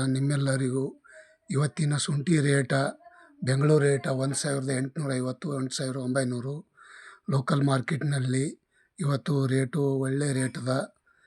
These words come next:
ಎಲ್ಲರೂ ನೋಡಿ. ಹಾಸನದಲ್ಲಿ ಒಂದ್ ಸಾವಿರದ ಮುನ್ನೂರ ಎಂಬತ್ತು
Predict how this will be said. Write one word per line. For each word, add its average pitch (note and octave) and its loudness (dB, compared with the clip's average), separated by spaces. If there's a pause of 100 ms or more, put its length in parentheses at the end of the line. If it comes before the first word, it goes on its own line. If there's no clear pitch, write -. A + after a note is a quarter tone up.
(280)
ಎಲ್ಲರೂ C#3 2
ನೋಡಿ. C#3+ 0 (360)
ಹಾಸನದಲ್ಲಿ C#3+ 0 (520)
ಒಂದ್ C#3+ -2
ಸಾವಿರದ C#3 -2
ಮುನ್ನೂರ C#3+ -2
ಎಂಬತ್ತು B2+ -2